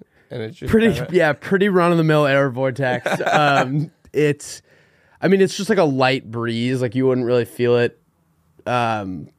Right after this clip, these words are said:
Speaker 2: but, like, it does. It picks up on ping pong balls.
Speaker 1: Did you fart?
Speaker 2: No.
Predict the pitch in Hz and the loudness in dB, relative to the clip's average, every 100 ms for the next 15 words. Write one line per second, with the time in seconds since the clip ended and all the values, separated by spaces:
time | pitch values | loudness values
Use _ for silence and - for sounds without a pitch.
0 | _ - 127 117 107 127 117 - 120 117 | _ 0 0 0 -2 -4 -4 0 2 2
1 | 110 - 117 117 135 120 135 113 113 107 | -2 -6 -8 -4 -4 -2 -2 -2 -2 -4
2 | 107 95 87 69 62 - - _ _ _ | -10 -10 -12 -14 -16 -18 -20 _ _ _
3 | 190 165 - 127 123 - _ _ _ _ | -10 -8 -2 2 2 -2 _ _ _ _
4 | - 139 120 - | -2 0 0 -2